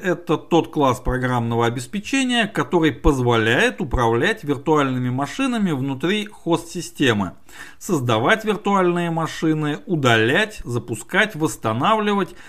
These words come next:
и совершать над ними различные другие операции. Ну а почему настольная? Ведь они бывают и промышленными.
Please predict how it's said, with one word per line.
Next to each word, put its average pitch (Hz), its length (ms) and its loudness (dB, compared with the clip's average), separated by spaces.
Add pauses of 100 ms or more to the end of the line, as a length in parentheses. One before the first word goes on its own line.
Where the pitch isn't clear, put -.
(120)
и 269 80 -2
совершать 175 500 2
над 135 240 -2
ними 165 180 0
различные 135 680 0
другие 127 680 0
операции. 120 760 0 (360)
Ну 185 140 4
а 170 40 6
почему 165 400 0
настольная? 151 960 2
Ведь 165 140 0
они 156 160 0
бывают 139 520 4
и 110 60 2
промышленными. 147 1120 0